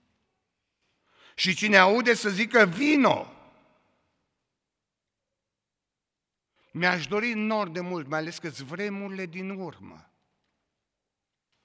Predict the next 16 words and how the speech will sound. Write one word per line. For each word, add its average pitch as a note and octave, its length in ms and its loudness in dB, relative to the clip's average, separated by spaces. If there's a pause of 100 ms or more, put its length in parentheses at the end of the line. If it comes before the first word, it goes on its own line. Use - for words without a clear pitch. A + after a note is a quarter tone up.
(320)
Doamne, F#3 480 -2
pune G#3+ 460 -4
în G3 180 -2
noi E3+ 320 -2 (180)
acest C#3 680 -6
dor F3 300 2
după C#3+ 380 4
Tine. B2+ 640 -8 (1400)
Și F3 160 -6
să F3 180 -2
strigăm, E3 400 -2 (160)
"Vino, G3+ 420 2
Iisuse, F3 680 -2
că C3 140 -6
te C3 120 -4
așteptăm." B2+ 840 -4